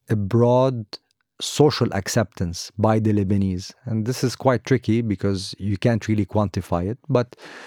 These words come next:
uh, the international lenders are saying, "Once we see seriousness by the central government on an I M F program, we are ready to release the funds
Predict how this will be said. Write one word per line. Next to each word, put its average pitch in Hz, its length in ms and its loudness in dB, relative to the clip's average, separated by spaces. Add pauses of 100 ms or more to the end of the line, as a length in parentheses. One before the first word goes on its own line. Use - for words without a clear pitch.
(200)
uh, 120 220 0
the 107 180 0
international 127 520 2
lenders 123 360 2
are 101 160 2
saying, 117 520 0
"Once 131 280 0
we 120 80 2
see 117 300 -4
seriousness 107 1080 -2
by 98 180 0
the 98 80 0
central 113 360 0
government 101 560 0
on 113 100 2
an 107 100 2
I 113 160 2
M 117 120 2
F 107 220 -2
program, 101 520 0 (640)
we 110 240 4
are 107 100 4
ready 117 280 4
to 101 200 -2
release 107 420 0
the 95 140 -2
funds - 640 -2